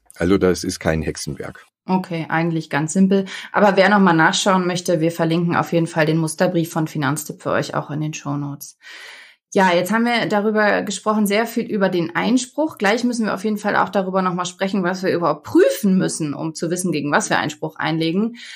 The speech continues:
Speaker 2: Ähm, aber vorher noch ganz kurz die Frage, so ein Einspruch, kostet es was?
Speaker 1: Nee,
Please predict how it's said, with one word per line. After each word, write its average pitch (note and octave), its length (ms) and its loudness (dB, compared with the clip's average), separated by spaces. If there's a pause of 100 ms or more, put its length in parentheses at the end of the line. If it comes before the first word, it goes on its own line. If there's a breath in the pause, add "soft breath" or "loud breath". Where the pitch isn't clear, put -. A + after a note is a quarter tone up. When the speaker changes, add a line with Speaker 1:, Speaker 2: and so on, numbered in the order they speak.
(220 loud breath)
Speaker 2:
Ähm, F#3+ 400 2
aber F#3+ 180 2
vorher B3 300 0
noch C4 160 0
ganz B3 200 -2
kurz B3+ 160 -4
die A3+ 100 -6
Frage, G3+ 300 -2
so F#3 60 -2
ein - 80 -2
Einspruch, - 460 -4
kostet F#3+ 340 -8
es C#4 160 -8
was? D#4 260 -8 (280)
Speaker 1:
Nee, A2+ 240 2